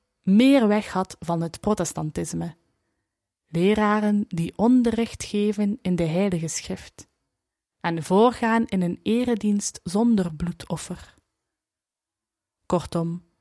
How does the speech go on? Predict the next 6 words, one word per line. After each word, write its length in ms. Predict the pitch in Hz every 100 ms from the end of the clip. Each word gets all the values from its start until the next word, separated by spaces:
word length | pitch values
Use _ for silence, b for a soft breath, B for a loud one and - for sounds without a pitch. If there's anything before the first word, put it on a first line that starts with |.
| _ _ _ _ _ _ -
omdat 420 | 180 180 220 -
Jezus 720 | 175 180 226 240 269 - -
in 140 | - 190
de 160 | 175
tempelperiode 1000 | - 220 262 262 220 185 170 196 240 208
leefde 540 | 170 185 233 - 240